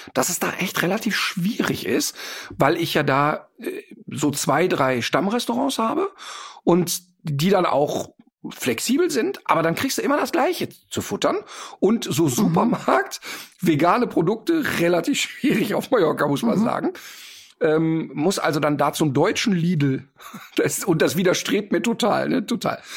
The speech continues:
Speaker 1: So, auf jeden Fall, lange Rede, kurzer Sinn. Jetzt habe ich mich aber ja, äh, schon mehrmals, äh, sehr laut dazu geäußert, wie schwachsinnig ist, ich vegane Ernährung für Hunde finde. Und, ähm, bin aber ja wissenschaftlich eines Besseren belehrt worden. Die, hab ja mit der Tiermedizinischen Hochschule Hannover Kontakt gehabt.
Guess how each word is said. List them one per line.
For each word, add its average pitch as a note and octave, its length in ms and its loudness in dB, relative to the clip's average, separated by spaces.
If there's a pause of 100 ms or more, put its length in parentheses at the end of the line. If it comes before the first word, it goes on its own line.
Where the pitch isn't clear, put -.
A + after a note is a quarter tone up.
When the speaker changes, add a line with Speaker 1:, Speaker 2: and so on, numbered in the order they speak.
(120)
Speaker 1:
So, - 240 0 (100)
auf - 120 2
jeden C4 120 2
Fall, E3 100 2
lange A3+ 220 0
Rede, F#3+ 120 0
kurzer C3+ 280 -2
Sinn. G#3+ 280 0 (440)
Jetzt - 160 -2
habe A3+ 140 0
ich A#3+ 80 -4
mich - 180 -2
aber E3+ 120 2
ja, D#3 500 -2
äh, F3 200 -4
schon D#3 200 0
mehrmals, F3+ 640 -2
äh, D3 140 -2
sehr C#3+ 280 0
laut D#3 280 0
dazu D3 240 -2
geäußert, C3 440 0
wie B2 60 -4
schwachsinnig - 640 -2
ist, - 220 -6 (100)
ich - 340 -4
vegane B2 380 2
Ernährung B2+ 260 0
für A#2 160 -2
Hunde C#3 180 2
finde. C#4+ 320 -2 (640)
Und, E3+ 400 2
ähm, D3+ 460 2
bin G#3 160 2
aber E3+ 240 2
ja C#3+ 400 2
wissenschaftlich E3 560 -2
eines G#2 200 -4
Besseren A3+ 340 0
belehrt G3 360 0
worden. F#3 360 2
Die, A#2+ 440 0
hab C#3 200 -2
ja C3 80 4
mit A#2+ 100 0
der A#2+ 120 -2
Tiermedizinischen C#3 600 0
Hochschule A#2 300 0
Hannover C3 340 2
Kontakt C#3 380 0
gehabt. C3+ 280 0